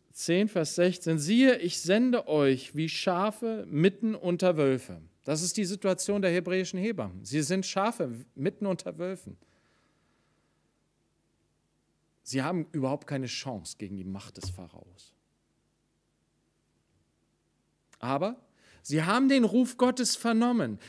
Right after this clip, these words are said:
der einfach darin besteht, dem Leben zu dienen. Gottes Gebot an Noah war, „Du sollst nicht töten.“ Das galt für die ganze Menschheit.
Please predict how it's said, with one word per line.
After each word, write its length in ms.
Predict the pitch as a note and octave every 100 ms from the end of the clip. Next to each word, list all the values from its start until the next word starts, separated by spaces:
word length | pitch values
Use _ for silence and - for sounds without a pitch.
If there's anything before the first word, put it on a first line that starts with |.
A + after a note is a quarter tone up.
| -
der 160 | F#3+ -
einfach 400 | G#3 C4+ D4 A#3+
darin 340 | B3+ A#3 B3
besteht, 960 | A#3 G#3+ - C4 B3 E3 A3 - - - _ _ _ _ _ _ _ _ _ _ -
dem 260 | E3+ D#3+
Leben 840 | D#3 D#3 G3+ C4+ C4+ G#3+ G#3+ C4 A#3 _ _ _ _ _ _ _ _ _ _ _ _ _ _ _
zu 220 | - - G3
dienen. 560 | E3 A3+ A3 C3+ D#2 - _ _ _ _ _ _ _ _ _ - _
Gottes 380 | G3+ A#3+ C4+ -
Gebot 560 | A3+ E3 A#3 C#4 C#4+ C4
an 300 | F#3 G3 G3+
Noah 480 | C4+ C#4 A#3 G3
war, 640 | D#3 G3+ A#3 F#3+ C4 C4 - _ _ _ _ _ _ _ _ _ _ _ _ _
„Du 100 | -
sollst 300 | A2+ D3+ D3+
nicht 160 | F3+ D3+
töten.“ 340 | F3+ D#3 F2 - - _ _ _ _ _ _ _ _ _ -
Das 160 | D#3
galt 240 | - G3+ G#3+
für 140 | -
die 100 | G#3
ganze 320 | G3 G#3+ G#3+
Menschheit. 580 | G#3+ A#3 B3+ - G2 -